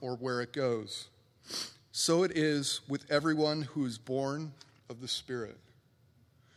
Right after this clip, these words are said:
I think in theory we know what spirit is.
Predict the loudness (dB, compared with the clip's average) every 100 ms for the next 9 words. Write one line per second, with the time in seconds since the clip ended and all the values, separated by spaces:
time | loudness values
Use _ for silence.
0 | -20 -20 _ _ _ _ _ _ _ _
1 | -20 -20 -20 -20 _ _ _ _ _ _
2 | _ -8 -4 0 -2 0 4 4 4 -2
3 | -2 -2 0 -2 -6 -12 -4 -2 0 0
4 | -2 -4 -14